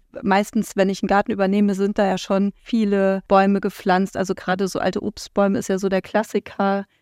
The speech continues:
dass die da im Garten schon stehen und die hab ich dann ja auch erstmal. Das heißt, diese <laughs> Nische ist da schon mal besetzt und dann kann ich gucken, was passt dazu. Ich mache auch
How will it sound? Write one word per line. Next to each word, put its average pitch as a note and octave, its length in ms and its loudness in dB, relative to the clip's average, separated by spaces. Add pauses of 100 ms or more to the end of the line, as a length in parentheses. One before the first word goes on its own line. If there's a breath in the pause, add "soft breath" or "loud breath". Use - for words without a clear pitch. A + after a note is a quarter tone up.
dass G3 180 -2
die G3+ 140 -6
da F#3 200 0
im - 160 -4
Garten F3+ 360 -2
schon F#3+ 220 -4
stehen A#3+ 320 2
und G3+ 140 0
die F#3+ 100 2
hab - 140 -2
ich G3 100 -8
dann F3 160 -2
ja F3 160 -2
auch - 120 -6
erstmal. A3+ 540 -2 (140)
Das - 180 -6
heißt, F#3+ 460 -2
diese G3+ 500 2 (120)
<laughs> B3+ 100 0
Nische G#3+ 360 2
ist G3 200 2
da G3+ 100 2
schon G3 120 0
mal F#3+ 100 4
besetzt A3 540 0
und G3+ 260 -2
dann G3 320 4 (160)
kann G3 160 0
ich G3+ 120 -4
gucken, G3 480 0
was F#3 180 0
passt - 340 -4
dazu. A3+ 480 -2
Ich - 160 -4
mache G#3 140 0
auch G3+ 100 -2